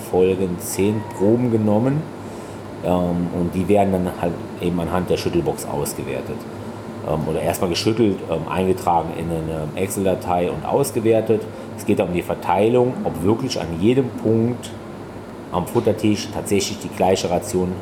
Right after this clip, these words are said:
vorliegt. Anhand der, ähm, Schüttelbox haben wir Teilchenlänge und, ähm, wir können dann von den zehn Probestellen einen Mittelwert bilden. Und es geht darum, wie groß die Streuung oder die Abweichung vom Mittelwert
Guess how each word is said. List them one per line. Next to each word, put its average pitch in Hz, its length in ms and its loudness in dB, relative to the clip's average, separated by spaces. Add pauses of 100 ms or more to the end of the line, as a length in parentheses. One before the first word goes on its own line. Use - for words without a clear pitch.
(100)
vorliegt. 117 540 2 (500)
Anhand 92 440 0
der, 90 380 6
ähm, 82 340 -2
Schüttelbox 101 380 0
haben 92 160 2
wir 85 160 2
Teilchenlänge 104 720 2
und, 87 480 -2 (100)
ähm, 80 600 0 (160)
wir 80 80 -8
können 98 200 2
dann 90 160 2
von 87 180 -2
den 85 140 -2
zehn 92 220 -2
Probestellen 87 680 0
einen 82 140 -2
Mittelwert 131 500 2 (380)
bilden. 113 440 4 (800)
Und 101 220 4
es 98 120 -2
geht 117 140 4
darum, 110 360 2
wie 95 80 0 (100)
groß 107 220 4
die 90 100 -6
Streuung 107 680 4
oder 80 100 -4
die - 120 -4
Abweichung 92 540 0
vom 82 160 0
Mittelwert 85 580 2